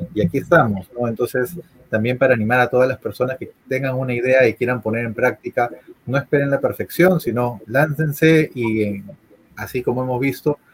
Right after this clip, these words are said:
cada semana creo que nosotros aprendemos mientras ustedes aprenden con nosotros, y eso es genial.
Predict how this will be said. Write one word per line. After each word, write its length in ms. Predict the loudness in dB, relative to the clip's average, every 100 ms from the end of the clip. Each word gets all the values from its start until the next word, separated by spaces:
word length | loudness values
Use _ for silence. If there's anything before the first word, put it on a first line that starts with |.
| -16 -10 -2
cada 220 | 0 0
semana 400 | -2 -2 0 0
creo 320 | 2 2 2
que 260 | -2 -6 -6 -14 -18 -18 -18 -18 -20 -10
nosotros 380 | -6 -2 0 0
aprendemos 640 | -2 2 4 4 4 0
mientras 260 | -2 -2 -2
ustedes 300 | 0 0 0
aprenden 340 | -2 -2 -2
con 160 | -4 -6
nosotros, 460 | -2 -2 -2 -10 -10
y 80 |
eso 140 | -8 -8
es 80 | -6
genial. 340 | -4 -4 -6